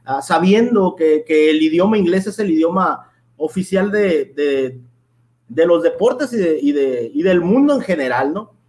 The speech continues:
Como les dije, yo siento que empieza un verdadero romance con, con,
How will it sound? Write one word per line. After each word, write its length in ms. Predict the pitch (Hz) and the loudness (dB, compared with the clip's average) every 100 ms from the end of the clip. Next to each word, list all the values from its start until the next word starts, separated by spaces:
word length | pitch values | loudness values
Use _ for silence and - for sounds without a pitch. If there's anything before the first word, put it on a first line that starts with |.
| _ _ _ _ _ _ _ | _ _ _ _ _ _ _
Como 180 | 202 202 | 0 0
les 120 | 190 | 2
dije, 640 | 277 285 285 254 - _ _ _ _ | 0 0 -2 -2 -6 _ _ _ _
yo 120 | 226 | -4
siento 300 | 262 240 262 | -4 -6 -4
que 60 | 202 | -4
empieza 360 | - 220 233 | -2 -2 0
un 120 | 233 | 0
verdadero 380 | 226 214 180 208 | 2 2 2 2
romance 540 | 185 151 160 208 196 196 | 2 0 0 0 -2 -4
con, 300 | 165 147 131 | -4 -4 -6
con, 460 | 135 131 117 101 | -8 -8 -10 -14